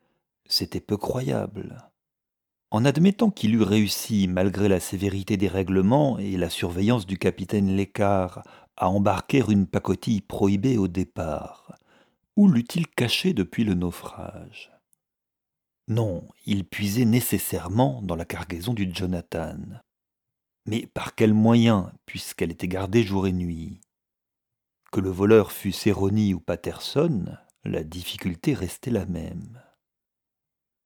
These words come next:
Les jours suivants n'amenèrent pas la solution du problème. Tout ce qu'il fut possible de constater,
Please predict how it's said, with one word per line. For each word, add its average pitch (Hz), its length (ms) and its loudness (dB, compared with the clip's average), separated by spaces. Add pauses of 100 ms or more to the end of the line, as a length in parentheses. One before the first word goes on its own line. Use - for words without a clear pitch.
(380)
Les 113 120 4
jours 131 200 0
suivants 113 400 2
n'amenèrent 101 480 4
pas - 200 -2
la 113 120 2
solution 98 480 -2
du 101 100 0
problème. 85 880 -6 (840)
Tout 190 100 0
ce - 140 -2
qu'il 98 220 0
fut - 180 -4
possible 101 460 -2
de 90 100 -4
constater, 113 840 -2